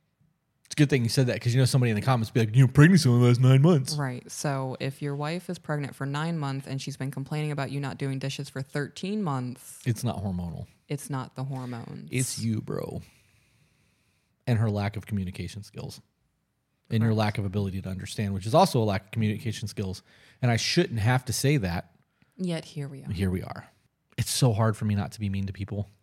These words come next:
Speaker 2: I can tell. You have the scowl.
Speaker 1: <sighs>
Speaker 2: No, stop it. I like
Speaker 1: I
Speaker 2: it.
Speaker 1: don't, I got enough butt crack wrinkles in my forehead as it is. Trying really hard not to crinkle my eyebrows.
Speaker 2: So,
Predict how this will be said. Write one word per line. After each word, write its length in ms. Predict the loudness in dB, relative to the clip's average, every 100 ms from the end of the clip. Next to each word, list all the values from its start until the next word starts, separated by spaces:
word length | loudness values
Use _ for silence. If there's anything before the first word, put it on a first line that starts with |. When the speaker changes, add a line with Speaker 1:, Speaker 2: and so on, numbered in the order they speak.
| _ -6
Speaker 2:
I 100 | -4
can 180 | -4
tell. 420 | -8 -10 -12 -14 -20 _ _ _ _ _ _ _ _ _ _ _ _ _ _ _ _ _ _ -10
You 80 | -6
have 180 | -6 -8
the 80 |
scowl. 400 | -12 -10 -10 -6 -8
Speaker 1:
<sighs> 40 | -6 -8 -10 -20 _ _ _ _ _ _ _ _ _ _ _ _ _ _ _ _ _ _
Speaker 2:
No, 280 | -10 -8 -10
stop 300 | -14 -20 -20
it. 40 | -20
I 180 | -18
like 80 | -2
Speaker 1:
I 60 | 4
Speaker 2:
it. 20 |
Speaker 1:
don't, 200 | 4 2 -6
I 180 | -4 0
got 200 | 4 4
enough 300 | 4 2 2
butt 200 | -2 0
crack 260 | -2 -2 -2
wrinkles 300 | -4 -2 -2
in 40 |
my 120 | -4
forehead 340 | -4 -6 -4 -6
as 140 | -8
it 80 | -8
is. 260 | -8 -12 _ _ _ _ _ _ _ _ _ _ _ _ _ _ _ _ _ _ _ _ _ _
Trying 360 | 0 2 2 2
really 220 | 2 2
hard 200 | 0 0
not 180 | -2 -6
to 60 | -6
crinkle 240 | -6 -4
my 220 | -6 -6
eyebrows. 380 | -6 -8 -10 -12
Speaker 2:
So, 640 | -10 -4 -4 -4 -4 -8